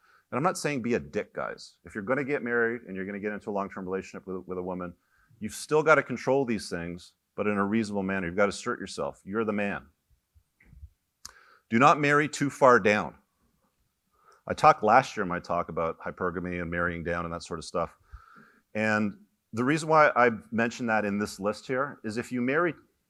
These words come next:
let's say you make a hundred sixty thousand dollars a year, you meet a nice hairdresser, she makes thirty thousand dollars a year. That's gonna be a problem if you get divorced, especially in a state that's unfriendly towards men. Fact of the matter is, so you can minimize the risk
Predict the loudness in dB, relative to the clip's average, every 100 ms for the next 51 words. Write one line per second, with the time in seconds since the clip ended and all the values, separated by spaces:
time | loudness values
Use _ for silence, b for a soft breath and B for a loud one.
0 | -20 -20 _ -2 -2 2 0 2 0 0
1 | 0 0 -2 -6 -6 2 2 4 4 6
2 | 6 2 2 2 2 -2 -2 -2 -4 -2
3 | -2 0 0 -2 -8 -6 -6 -4 -4 -2
4 | 0 -2 0 -2 -2 -2 -6 -6 -8 _
5 | _ _ _ _ -16 -14 -4 0 0 -2
6 | -6 -6 -6 -4 -6 -2 2 4 4 0
7 | -4 -4 -4 -6 -2 0 0 -6 -6 -4
8 | -4 -8 -8 -8 -8 -6 -6 -8 -10 -8
9 | -8 -6 -6 -6 -8 -6 -6 -4 -6 -8
10 | -10 _ _ _ _ _ _ _ _ _
11 | _ _ _ -2 -2 -4 0 2 2 0
12 | -4 -6 -4 -2 0 0 2 0 0 -2
13 | 4 4 4